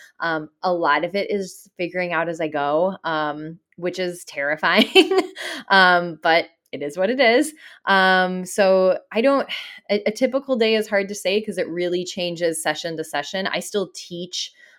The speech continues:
uh, a mo-, most of the classes, uh, for my organization. Um, so I teach five days a week,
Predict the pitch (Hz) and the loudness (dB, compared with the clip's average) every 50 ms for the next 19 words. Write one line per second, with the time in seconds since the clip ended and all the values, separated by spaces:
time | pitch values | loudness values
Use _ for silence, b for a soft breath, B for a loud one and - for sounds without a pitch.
0 | b b - 160 160 151 151 151 151 185 180 180 170 165 - _ - 196 - _ | b b -2 0 2 2 2 0 0 -2 -2 0 0 -2 -2 _ -18 -20 -20 _
1 | _ _ - - - _ - 180 180 175 170 170 170 170 - - - 202 185 175 | _ _ -20 -20 -20 _ -10 -6 -2 0 2 2 2 0 -2 -2 -2 -2 -2 -2
2 | 196 202 - 214 185 190 190 - - 214 208 214 214 208 - - - 180 175 170 | -4 -4 2 4 4 4 2 2 0 2 2 2 2 0 -2 -4 -2 0 0 2
3 | 165 165 - 202 180 170 160 165 170 175 180 180 190 202 196 190 220 214 226 226 | 0 0 0 -2 0 2 2 2 4 4 2 2 0 -4 -2 0 0 0 0 -2
4 | - 285 277 285 311 302 B B B B B B B 175 175 165 160 160 160 156 | -4 -4 -4 -4 -4 -6 B B B B B B B 0 0 2 2 0 -2 -2
5 | - 185 - - 175 208 214 214 - - 220 220 214 214 214 - - - - _ | -2 -2 0 2 2 2 0 -2 -4 -4 -4 -2 -2 -4 -4 -8 -12 -14 -16 _
6 | _ _ _ - 185 180 185 185 185 190 185 185 190 175 175 180 180 180 180 175 | _ _ _ 2 4 4 4 4 2 0 0 0 -2 -4 -2 -2 -2 -2 -2 -4
7 | - | -8